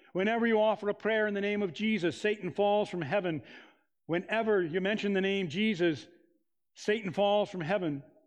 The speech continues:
Whenever you speak up when others are trying to tell you to be quiet, Satan falls from heaven. Whenever you witness about Jesus, Satan falls from heaven. Remember what Revelation twelve said? Satan was cast out because of the blood of the Lamb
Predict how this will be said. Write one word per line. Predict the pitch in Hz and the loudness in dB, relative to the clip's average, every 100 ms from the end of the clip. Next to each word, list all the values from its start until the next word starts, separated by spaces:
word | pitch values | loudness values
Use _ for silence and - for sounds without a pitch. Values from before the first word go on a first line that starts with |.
| _ _ - | _ _ -6
Whenever | 190 208 226 | -2 0 2
you | 220 214 | 2 2
speak | 226 220 | 0 0
up | 214 214 | 0 0
when | 185 170 | 0 0
others | 202 190 | 2 2
are | 185 | 0
trying | 175 196 196 | 0 -2 -2
to | 185 | -2
tell | 202 214 | 0 2
you | |
to | 190 | 2
be | 190 | 0
quiet, | - 185 196 190 - | 0 0 0 0 -2
Satan | - 202 190 | -4 -4 -4
falls | 143 196 196 190 | 0 2 4 2
from | - 165 | 0 -2
heaven. | 170 170 147 - - | -2 0 -2 -6 -6
Whenever | 170 185 226 | -2 0 2
you | 220 208 | 2 2
witness | 214 214 202 | 2 0 -2
about | 196 190 170 | 0 0 -2
Jesus, | 151 214 202 175 147 - - _ _ _ | -2 -2 0 0 -2 -4 -18 _ _ _
Satan | - - 220 208 | -8 -4 -2 -2
falls | - 196 202 165 | 2 4 4 0
from | 185 | -2
heaven. | 170 185 151 - - 156 | -2 0 -2 -6 -8 -4
Remember | 170 220 214 | 0 2 2
what | 196 175 | 2 2
Revelation | 202 196 190 202 180 | 0 2 2 0 -4
twelve | 170 202 202 196 | -2 2 2 2
said? | - 185 196 185 - - _ _ _ _ | 0 0 0 -4 -16 -20 _ _ _ _
Satan | - 220 240 220 202 | -2 0 0 0 0
was | 190 139 - | 0 -2 -8
cast | - 214 202 202 | -4 -2 -2 -2
out | 196 202 180 | -2 0 -2
because | 170 165 190 214 | -4 -2 -2 -2
of | 165 | 0
the | 170 | 0
blood | 156 165 | 2 2
of | 151 | 2
the | 143 | 0
Lamb | 127 175 202 202 202 | 0 0 0 -2 -4